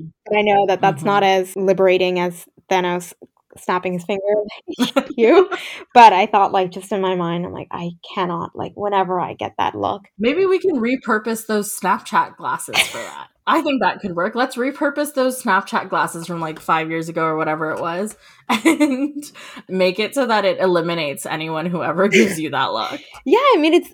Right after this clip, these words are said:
Speaker 1: it's really the microaggressions that get to me, right? Because every time you say it to somebody else, they're just like, "No, you're just overreacting." And it's like, "No,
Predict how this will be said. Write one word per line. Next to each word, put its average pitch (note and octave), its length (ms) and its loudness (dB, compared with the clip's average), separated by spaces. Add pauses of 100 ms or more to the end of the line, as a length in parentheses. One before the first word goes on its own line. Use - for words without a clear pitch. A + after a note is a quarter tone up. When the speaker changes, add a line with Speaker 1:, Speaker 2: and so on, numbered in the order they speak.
Speaker 1:
it's C4 180 0
really C#4 360 6
the D4 120 4
microaggressions G3 1080 -2
that F3+ 340 0 (640)
get A#3 200 0
to B3 100 -4
me, G3 140 0
right? F#3 180 2
Because C#4+ 280 2 (200)
every A#3 220 0
time D#4 280 -2
you C4 160 0
say G#3+ 920 0
it - 100 -10 (260)
to G3+ 100 -10
somebody G3 480 -4
else, F#3+ 400 -2
they're G#3 140 -8
just G3 180 -14
like, G3+ 100 -10
"No, G3+ 140 -6
you're F#3+ 280 -8
just - 480 -10
overreacting." F3+ 800 -8
And A3 80 -16
it's - 120 -20
like, G#3 160 -14
"No, F#3+ 540 -4